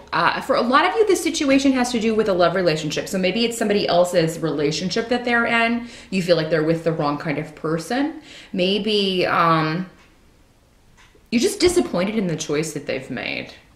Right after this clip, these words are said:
as far as, uh, the person that they are with. Um, and you don't wanna have to deal with this person anymore.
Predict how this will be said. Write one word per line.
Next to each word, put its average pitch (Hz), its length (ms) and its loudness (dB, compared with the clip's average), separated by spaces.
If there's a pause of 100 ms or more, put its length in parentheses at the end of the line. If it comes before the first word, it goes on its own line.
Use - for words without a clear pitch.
(100)
as 165 160 -8
far 165 300 2
as, 160 380 0
uh, - 720 -2
the 165 80 0
person 165 400 -4
that 147 180 -6
they 151 160 0
are 147 200 0
with. - 600 -4 (680)
Um, 151 640 0 (1900)
and 220 80 2
you 269 80 8
don't 285 200 2
wanna 262 120 2
have 254 140 0
to 262 80 -4
deal 190 260 0
with 240 160 -4
this 160 180 -6
person - 640 -10 (580)
anymore. 139 680 -8